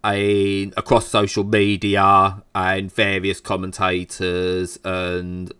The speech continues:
stuff like that. And I don't know if this is a hot take, but I s-, somewhat agree with what he's saying, just not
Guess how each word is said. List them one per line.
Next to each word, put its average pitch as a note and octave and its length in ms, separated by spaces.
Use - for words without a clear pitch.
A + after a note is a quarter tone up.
stuff - 420
like F2+ 320
that. F2 340
And C#3+ 800
I - 1120
don't B3+ 180
know C4+ 60
if - 80
this G#3 160
is C3+ 100
a G#2+ 80
hot - 300
take, - 520
but - 320
I E3 80
s-, - 380
somewhat A#3 840
agree F#3+ 1500
with A#2+ 220
what C#3+ 260
he's C#3 300
saying, A#2 600
just - 200
not C#3+ 400